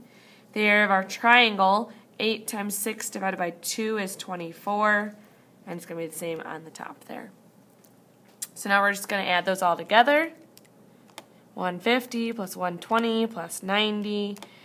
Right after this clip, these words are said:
plus twenty-four and twenty-four gives us a total surface area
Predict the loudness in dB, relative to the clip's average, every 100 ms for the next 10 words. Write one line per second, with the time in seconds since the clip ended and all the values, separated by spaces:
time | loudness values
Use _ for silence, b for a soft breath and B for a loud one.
0 | B -12 -10 -10 -6 -4 -2 -2 0 4
1 | 4 0 -8 B B B -8 -8 -8 -10
2 | -10 -10 -10 -10 -12 -16 B B -14 -8
3 | -6 -6 -6 -6 -8 -8 0 2 4 4
4 | 0 -4 -6 -8 -10 -6 -4 -4 -6